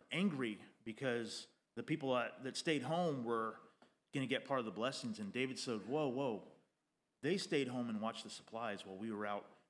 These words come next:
doing what the Lord called us to do." And that's you guys. You guys had stayed home. There were many praying for us. There were, uh, many times where we sent a text and it was, "Hey, we are in this situation, just pray for us." And many prayed. And it seems like seconds later,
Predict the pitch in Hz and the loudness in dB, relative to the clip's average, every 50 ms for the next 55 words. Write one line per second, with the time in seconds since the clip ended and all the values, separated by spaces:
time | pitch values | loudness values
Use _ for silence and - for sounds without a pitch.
0 | _ - 127 123 120 110 107 107 - 92 104 104 110 98 - - 101 92 92 92 | _ -2 0 0 2 0 0 -2 -4 -6 -4 -4 -4 -4 -4 -8 -8 -8 -8 -10
1 | - - 92 95 107 110 92 98 - - _ _ _ _ _ _ _ - 117 110 | -14 -16 -12 -8 -6 -6 -6 -6 -8 -14 _ _ _ _ _ _ _ -10 -8 -4
2 | 117 120 131 135 - - 110 117 117 110 104 87 85 92 - - - - - _ | -2 0 0 -2 -2 -6 -6 -6 -4 -4 -4 -4 -6 -8 -10 -12 -12 -14 -16 _
3 | _ _ _ _ _ _ _ _ _ _ _ _ - 120 131 135 135 123 123 120 | _ _ _ _ _ _ _ _ _ _ _ _ -6 -2 0 2 2 2 0 -2
4 | 104 - - 135 131 123 120 131 123 127 127 120 117 113 110 110 120 131 135 135 | -4 -2 0 2 2 2 2 2 2 2 2 2 2 2 2 0 0 0 2 2
5 | 135 123 131 - 135 131 127 123 113 - 120 123 123 120 - 120 107 104 104 95 | 0 0 -2 -2 0 0 2 0 0 0 2 2 2 2 0 -2 -2 -2 -2 -4
6 | - - - _ _ _ _ - 104 113 113 117 127 143 156 151 147 151 143 139 | -6 -12 -20 _ _ _ _ -4 -2 -2 -2 0 2 2 2 2 4 4 2 2
7 | 139 131 117 120 127 127 120 117 113 147 151 143 - 165 147 120 131 - - 139 | 2 2 0 2 4 4 4 4 2 2 0 2 2 0 0 0 -2 -4 0 2
8 | 135 135 131 - - 139 131 123 120 113 110 - - 156 151 127 - - - _ | 2 2 2 -2 -2 -2 -2 0 0 -2 -2 -2 0 0 2 0 0 -4 -10 _
9 | _ _ _ _ _ 110 135 151 151 156 147 135 127 123 135 131 123 131 139 139 | _ _ _ _ _ -2 2 4 6 6 6 6 6 4 2 0 0 2 2 2
10 | - 151 143 - - 135 113 123 131 127 - 143 131 107 110 - - - - - | 0 0 -2 -2 -2 0 2 4 4 4 2 0 -2 -4 -4 -6 -8 -12 -6 -2
11 | 139 131 131 131 131 135 135 135 143 143 - - - - - 101 101 104 117 120 | 0 0 0 0 0 0 2 2 2 0 -2 -6 -10 -10 -10 -10 -6 -4 -4 -2
12 | 123 113 120 - 123 123 123 127 127 123 - - _ _ _ _ _ _ _ _ | -2 -4 -2 0 0 2 2 2 0 -2 -8 -14 _ _ _ _ _ _ _ _
13 | _ _ _ - 120 117 120 - - 175 170 147 147 135 127 110 - - - - | _ _ _ -8 -6 -4 -2 0 0 2 2 2 4 2 2 2 0 -4 -2 0
14 | 151 135 - 147 131 - - 131 123 127 113 107 101 | -2 -2 -2 -4 -6 -4 -2 0 0 0 0 0 -2